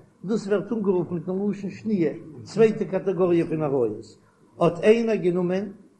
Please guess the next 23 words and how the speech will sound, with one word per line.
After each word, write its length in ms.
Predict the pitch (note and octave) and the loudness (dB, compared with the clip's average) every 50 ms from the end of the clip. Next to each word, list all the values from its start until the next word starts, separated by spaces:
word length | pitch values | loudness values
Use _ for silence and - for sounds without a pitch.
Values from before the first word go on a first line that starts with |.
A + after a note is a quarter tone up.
| _ - - | _ -12 -6
א 80 | F#3+ F#3+ | -6 -6
שניע, 440 | - - - A3 A3 G3+ F3+ E3 - - - - _ _ _ _ _ _ _ _ _ _ | -6 -4 -4 -2 0 2 0 0 -2 -6 -14 -20 _ _ _ _ _ _ _ _ _ _
אין 140 | - F#3+ F#3+ | 0 2 2
ער 120 | G3 F3+ F#3+ | 4 4 2
האט 80 | F#3 | 2
געבוירן 540 | D#3+ E3 G3 G3 G3+ B3+ B3 A3+ F#3 G#3 G#3 | 2 2 4 6 8 8 8 8 6 2 0
מיט 180 | G3+ G3+ G3+ - | 0 0 0 0
איר, 380 | B3+ A#3+ G#3+ G#3 G3+ G3 G#3 G#3+ | -2 0 2 2 2 2 2 0
א 20 | |
טאכטער, 500 | G#3 - G#3 G#3 G3+ - - - D3 C#3+ - - - _ _ _ - | 2 4 4 4 4 2 -4 -6 -6 -6 -8 -14 -20 _ _ _ -4
אין 140 | F#3+ G#3 G#3 | -2 0 0
ער 140 | A3+ A3+ B3 | 0 2 2
האט 160 | B3+ A3 - - F3 | 2 2 2 2 2
נאך 200 | F#3 G3 F#3+ G3 - | 4 4 4 2 -2
זי. 280 | - E3+ D#3 C3+ A#2 - - _ _ _ _ _ _ _ _ _ _ _ _ _ _ _ _ _ _ _ _ _ _ _ _ _ _ _ _ _ - - _ _ _ _ _ _ _ _ - - - - - - - - - - - | -4 -4 -4 -4 -4 -10 -16 _ _ _ _ _ _ _ _ _ _ _ _ _ _ _ _ _ _ _ _ _ _ _ _ _ _ _ _ _ -20 -20 _ _ _ _ _ _ _ _ -20 -18 -18 -18 -18 -20 -20 -20 -20 -18 -8
יש 360 | G#2+ A#2+ D#3 G3+ A3 G#3+ G#3+ - | 0 4 4 6 6 4 2 2
לו 120 | A3+ A3+ | 2 2
מזונות, 600 | A#3+ B3+ A#3+ G#3 A#3+ A#3+ A#3+ B3 C#4 D4+ D#4+ - - - - - _ _ _ _ _ _ _ _ _ _ - _ _ _ - - - - - | 2 2 0 2 2 2 2 2 -2 -6 -14 -16 -20 -20 -20 -20 _ _ _ _ _ _ _ _ _ _ -20 _ _ _ -20 -20 -12 0 4
האט 220 | E3 G3+ G3+ G3+ | 6 6 6 4
זי 220 | G3+ - G#3 G#3 G3 | 0 -2 -2 -2 0
מזונות, 600 | G3 G3 E3 F3+ G3+ G3 G3 F#3+ G3 G3 F#3+ G3 - - _ _ - - - - - - - - - - - - _ - | 0 0 2 2 4 2 2 2 -2 -4 -6 -10 -16 -20 _ _ -20 -20 -20 -20 -20 -20 -20 -20 -20 -20 -20 -16 _ -2
פון 200 | F#3+ G3+ F#3+ F#3 | 0 0 2 2
די 340 | E3+ F#3 F3+ F3 F3 E3+ | 2 2 2 2 2 0